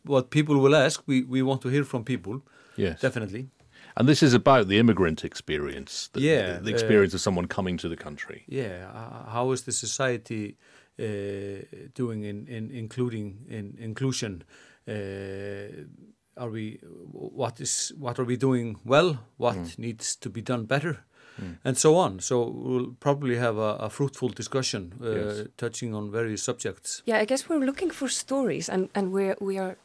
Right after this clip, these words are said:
Speaker 3: I mean, we're not looking for long, uh, messages, be-, especially because we, we'd prefer them to be video recorded.
Speaker 2: Right, and we should say
Speaker 3: Uh,
Speaker 2: that we
Speaker 3: yeah.
Speaker 2: want people to send
Speaker 3: Yes,
Speaker 2: messages that
Speaker 3: yes,
Speaker 2: they've
Speaker 3: we do. They
Speaker 2: recorded
Speaker 3: can
Speaker 2: or
Speaker 3: be
Speaker 2: filmed
Speaker 3: written,
Speaker 2: themselves.
Speaker 3: that's fine
Speaker 2: Yeah.
Speaker 3: as well,
Speaker 2: Yeah.
Speaker 3: but even better if they f-, they film it.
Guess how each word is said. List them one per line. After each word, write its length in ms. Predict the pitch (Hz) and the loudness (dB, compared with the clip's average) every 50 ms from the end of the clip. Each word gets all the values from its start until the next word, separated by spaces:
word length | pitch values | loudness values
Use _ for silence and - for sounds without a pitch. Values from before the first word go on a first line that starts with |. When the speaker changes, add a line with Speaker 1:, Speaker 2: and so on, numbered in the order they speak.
| _ - | _ -10
Speaker 3:
I 40 | - | -8
mean, 200 | 185 185 175 170 - _ | -6 -6 -6 -8 -12 _
we're 140 | 202 185 175 | -10 -6 -6
not 200 | 185 190 - - | -6 -6 -6 -8
looking 220 | 208 - 202 185 | -8 -6 -6 -10
for 260 | - - 190 175 180 - - - - - - - - - _ _ | -8 -6 -6 -6 -6 -8 -14 -18 -18 -18 -18 -18 -20 -20 _ _
long, 520 | - 196 196 208 220 214 208 196 185 165 165 - - - - - | 0 4 4 6 6 6 6 4 4 2 0 -4 -8 -12 -4 0
uh, 280 | 202 190 185 190 202 185 | 0 2 2 0 -2 -4
messages, 800 | 196 202 202 208 190 180 196 196 202 190 - 165 - 165 165 - | -4 -6 -6 -6 -6 -4 -2 -2 0 -2 -2 -4 -6 -6 -6 -6
be-, 260 | - 202 202 - - - - - | -6 -6 -6 -6 -6 -10 -8 -8
especially 460 | - - - - 185 - 196 180 175 | -8 -6 -6 -6 -4 -2 -2 0 -2
because 340 | 185 175 - 180 - - - | -2 -4 -4 -6 -8 -6 -4
we, 160 | 196 202 - | -6 -6 -2
we'd 200 | - 202 202 - | -2 -2 -2 0
prefer 360 | - 208 180 - - 233 240 | -2 -4 -4 -2 -2 -2 -2
them 200 | 208 214 190 180 | -2 -2 -4 -4
to 140 | 175 - 202 | -4 -4 -6
be 240 | 185 196 190 185 175 - _ _ _ | -4 -4 -6 -6 -6 -10 _ _ _
video 260 | 202 - 196 196 - | 2 2 2 2 0
recorded. 560 | - 87 - - - 165 - - - - - - - | -2 -4 -6 -6 -8 -8 -8 -8 -10 -12 -14 -4 2
Speaker 2:
Right, 160 | 113 92 - | 2 4 4
and 100 | 98 123 | 6 6
we 60 | 123 | 6
should 160 | 113 131 117 - | 8 8 6 6
say 140 | - 131 | 6 6
Speaker 3:
Uh, 60 | 110 101 | 6 6
Speaker 2:
that 120 | 110 95 | 4 2
we 100 | 95 104 | 4 6
Speaker 3:
yeah. 120 | 110 107 | 6 6
Speaker 2:
want 120 | 113 104 - | 6 4 2
people 220 | 107 104 - 98 | 0 -2 -2 -6
to 80 | - 87 | -6 -4
send 380 | - - - 107 98 101 92 | -2 0 2 2 2 2 2
Speaker 3:
Yes, 60 | 85 90 | 2 2
Speaker 2:
messages 580 | 90 90 104 107 92 - - 92 87 80 - - - _ | 2 2 4 2 2 2 2 2 2 0 -2 -4 -6 _
that 80 | - 104 | -2 -2
Speaker 3:
yes, 140 | 104 185 - | 0 4 4
Speaker 2:
they've 140 | 110 104 101 | 4 6 6
Speaker 3:
we 80 | 101 | 6
do. 100 | - 196 | 4 4
They 100 | 143 120 | 4 2
Speaker 2:
recorded 420 | 120 117 - - - 214 190 196 - | 2 2 6 8 8 8 8 8 6
Speaker 3:
can 180 | 254 285 294 | 6 6 6
Speaker 2:
or 40 | - | 6
Speaker 3:
be 80 | 277 247 | 4 6
Speaker 2:
filmed 160 | 233 208 202 | 6 6 6
Speaker 3:
written, 40 | 190 | 6
Speaker 2:
themselves. 420 | 180 180 202 233 247 240 - - - | 4 2 2 2 0 0 -2 -2 -4
Speaker 3:
that's 40 | - | -4
fine 180 | 220 214 214 | -2 -2 0
Speaker 2:
Yeah. 60 | 214 | 0
Speaker 3:
as 140 | 202 - - | -2 -4 -4
well, 200 | 175 160 160 196 233 | -4 -2 -2 -2 -4
Speaker 2:
Yeah. 100 | - - - - - - | -8 -12 -18 -20 -8 -2
Speaker 3:
but 220 | 208 196 190 - - | -2 -2 -2 -2 -4
even 240 | 226 220 214 220 202 | -2 0 0 2 2
better 320 | - 185 180 - 170 170 | 2 0 0 0 -2 -2
if 140 | 185 185 - | -4 -2 -2
they 100 | 202 185 | -4 -6
f-, 160 | - - - | -6 -8 -10
they 260 | - 196 185 180 180 180 | -6 -4 -2 -2 -2 -4
film 300 | - - 170 160 156 156 | -6 -6 -6 -6 -6 -8
it. 220 | 180 - - - | -12 -12 -14 -18